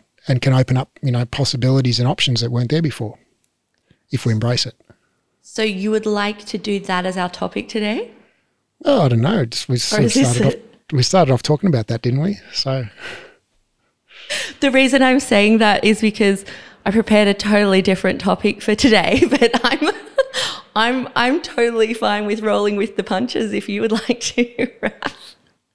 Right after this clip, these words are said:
Speaker 1: Yeah. Okay.
Speaker 2: Change. Well, yeah. I mean, I think it's a great thing to talk about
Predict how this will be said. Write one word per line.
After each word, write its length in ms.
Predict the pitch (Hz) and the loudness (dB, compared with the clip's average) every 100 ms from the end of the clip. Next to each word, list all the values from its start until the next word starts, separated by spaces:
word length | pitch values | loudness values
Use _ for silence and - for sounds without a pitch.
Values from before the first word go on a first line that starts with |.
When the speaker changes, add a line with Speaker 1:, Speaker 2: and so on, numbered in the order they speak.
| _ | _
Speaker 1:
Yeah. 180 | 143 185 - _ _ _ _ _ - | -4 -4 -8 _ _ _ _ _ -4
Okay. 280 | 160 127 - - - _ _ | 0 0 -2 -8 -16 _ _
Speaker 2:
Change. 560 | - 339 494 440 220 - | 0 2 4 4 2 0
Well, 180 | 294 320 | 0 2
yeah. 360 | 349 403 359 | 2 0 0
I 100 | - | 0
mean, 200 | 269 277 | 0 0
I 80 | 269 | -2
think 180 | 311 392 | -4 -6
it's 160 | 381 - | -6 -6
a 40 | |
great 280 | 196 180 - | -2 -2 -2
thing 140 | 269 | -2
to 80 | 262 | -2
talk 240 | - 185 | -4 -6
about 300 | 190 190 180 | -4 -4 -6